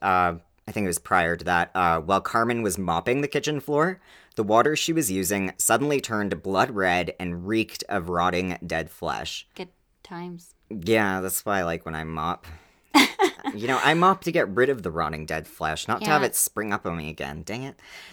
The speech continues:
Speaker 1: The family would stumble, would also stumble, like, upon random toe tags in the house regularly, left over from those toe
Speaker 2: Lovely.
Speaker 1: tagging. Yeah, I know, so I guess that was left there. Fell off some of the bodies before they got them out of there.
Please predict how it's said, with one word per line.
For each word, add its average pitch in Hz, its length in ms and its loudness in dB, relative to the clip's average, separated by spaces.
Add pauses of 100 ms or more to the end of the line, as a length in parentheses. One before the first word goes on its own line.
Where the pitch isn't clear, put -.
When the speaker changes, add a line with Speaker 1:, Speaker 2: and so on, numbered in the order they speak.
Speaker 1:
The 117 80 0
family 185 340 8
would 135 160 6
stumble, 131 640 4
would 95 240 0
also 104 240 4
stumble, 101 360 0
like, 92 180 0
upon 90 340 -2
random 90 380 -2
toe 92 360 -2
tags 117 760 0
in 113 100 -4
the 113 60 2
house 117 220 2
regularly, 123 560 2
left 92 220 2
over 87 220 0
from 85 260 -4 (360)
those 87 420 -6 (280)
toe 104 120 0
Speaker 2:
Lovely. 175 280 -6
Speaker 1:
tagging. 92 500 -2
Yeah, 113 320 8
I 107 100 6
know, 107 220 4
so 107 160 4
I 110 40 2
guess 117 180 0
that 120 180 -2
was 87 120 -4
left 90 240 -2
there. 98 260 0 (280)
Fell 113 200 4
off 113 260 4
some 87 160 -2
of 85 40 -2
the 85 60 -4
bodies 85 400 0
before 85 320 -6
they 85 280 -2 (440)
got 85 160 -4
them 90 120 -6
out 85 160 0
of 82 60 -6
there. 101 220 0